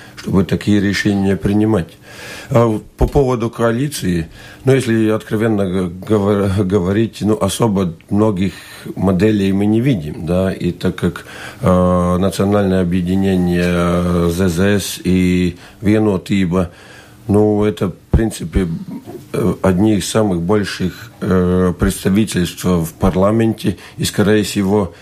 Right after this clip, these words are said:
они все три вместе будут образовать, э, новую коалицию. Вопрос о двух маленьких партиях — это уже тогда чисто технический вопрос, нужно или не нужно, потому что, что я сам работал в многих правительствах и участвовал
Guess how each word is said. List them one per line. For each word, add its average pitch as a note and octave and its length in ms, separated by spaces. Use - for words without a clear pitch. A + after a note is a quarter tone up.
они G2 220
все G#2+ 260
три G#2+ 280
вместе G2 760
будут F#2 500
образовать, G2 760
э, F#2+ 300
новую G2 420
коалицию. G2+ 680
Вопрос A2 500
о G2 180
двух G#2 600
маленьких G#2+ 560
партиях — F#2 460
это G2+ 220
уже F#2+ 260
тогда F#2 380
чисто - 320
технический A2 720
вопрос, G2+ 420
нужно G2+ 320
или F#2+ 220
не G#2 160
нужно, F2+ 280
потому F2+ 300
что, F#2 160
что E2+ 280
я A2 280
сам E2+ 840
работал F2 440
в E2+ 40
многих F#2 320
правительствах F2+ 800
и F2+ 40
участвовал F2 800